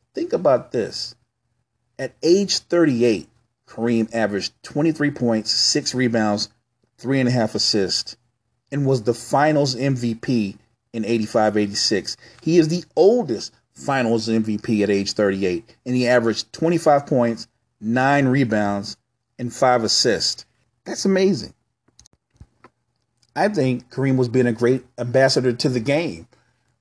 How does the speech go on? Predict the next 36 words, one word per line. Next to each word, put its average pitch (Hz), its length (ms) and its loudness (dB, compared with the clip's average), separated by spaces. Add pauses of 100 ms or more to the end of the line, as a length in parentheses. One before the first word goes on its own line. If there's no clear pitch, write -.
when 127 160 -8
he 139 160 2
said 131 440 4
that 117 360 4 (1040)
players 175 340 2
play 160 300 6
in 156 120 2
different 151 300 2
eras. 131 480 0 (300)
Every 160 240 4
player 151 340 4
has 147 280 2
to 135 160 2
adapt 131 400 2
to 127 100 -2
their 135 260 4
circumstances 113 1040 -2 (220)
in 123 120 -6
order 127 280 4
to 123 160 -2
find 151 340 2
a 123 60 2
way 110 180 2
to 113 140 0
excel. 131 580 0 (720)
And 131 100 -8
I 165 120 0
agree 160 260 2
with 185 220 -4
that. - 240 -18 (760)
You, 175 200 -6
you 202 160 2
have 240 120 2
to - 80 4
look 151 380 0
at 104 220 0